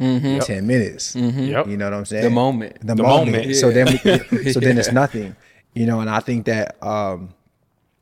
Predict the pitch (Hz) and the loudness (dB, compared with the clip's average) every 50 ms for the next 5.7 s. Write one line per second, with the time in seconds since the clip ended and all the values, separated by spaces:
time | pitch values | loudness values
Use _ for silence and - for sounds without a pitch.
0 | _ _ - 117 104 107 120 143 131 117 113 117 104 117 127 117 107 85 113 107 | _ _ -12 -8 -4 -4 -2 -2 -2 -2 -2 -2 0 0 0 0 0 -2 -2 -2
1 | 110 - - 87 - - 95 95 98 87 - - _ _ _ - 104 95 90 92 | -2 -2 -8 -16 -14 -8 -6 -4 -4 -4 -6 -10 _ _ _ -4 -4 -4 -4 -4
2 | 92 92 90 90 92 95 101 - 117 107 95 - 104 95 92 90 - - 117 110 | -4 -4 -4 -4 -6 -6 -6 -4 -6 -6 -4 -2 -2 -2 -2 -4 -6 -6 -6 -6
3 | - - - 110 98 - - - 123 113 95 104 85 101 107 104 104 104 - - | -8 -8 -10 -10 -10 -10 -8 -6 -6 -6 -6 -6 -6 -6 -6 -6 -8 -8 -8 -8
4 | 98 92 98 98 - - 104 101 95 90 87 87 98 101 101 101 107 - 101 104 | -8 -6 -6 -8 -8 -8 -8 -8 -8 -8 -8 -6 -4 -4 -4 -4 -6 -6 -6 -6
5 | 101 92 87 95 92 98 101 101 92 92 98 101 101 104 | -6 -6 -8 -8 -6 -4 -4 -4 -4 -6 -6 -8 -8 -10